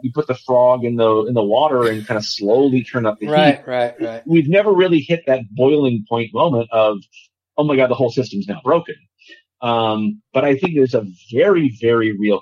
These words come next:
Speaker 1: question, um, that is probably the subject of a completely se-, separate podcast, which is how big can or should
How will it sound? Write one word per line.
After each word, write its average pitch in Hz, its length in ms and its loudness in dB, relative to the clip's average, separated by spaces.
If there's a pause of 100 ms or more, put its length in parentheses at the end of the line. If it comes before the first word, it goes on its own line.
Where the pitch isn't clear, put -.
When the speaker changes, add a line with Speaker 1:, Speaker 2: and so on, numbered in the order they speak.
Speaker 1:
question, 170 540 -6 (560)
um, 104 520 -2
that 98 180 0
is 95 140 -6 (160)
probably 143 380 0
the 104 100 -4
subject 104 400 -4
of 90 100 -6
a 90 160 2 (120)
completely 135 480 -2
se-, 117 260 -4 (120)
separate 107 340 -6 (100)
podcast, 214 580 -4
which 110 180 -6
is 104 400 -2 (380)
how 302 320 -4 (120)
big 185 180 4 (240)
can 151 460 0
or 127 140 2
should 135 420 0